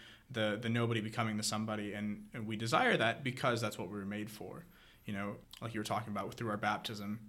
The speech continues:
and our relationship to the Father, that is who we become. We become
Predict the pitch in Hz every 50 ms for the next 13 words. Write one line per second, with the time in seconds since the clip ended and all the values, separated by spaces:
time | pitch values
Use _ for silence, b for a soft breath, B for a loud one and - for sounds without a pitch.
0 | - - 120 104 98 95 95 90 113 - b b b b - 131 131 127 - 131
1 | 117 131 - - - - 120 110 107 101 110 110 - - 131 127 127 120 113 113
2 | 107 - b b b b b b b - - - 107 107 113 123 117 113 113 110
3 | 110 110 104 - 117 110 107 104 95 101 - - 101 95 92 92 - - - -
4 | 110 104 101 120 113 - 110 98 98 95 120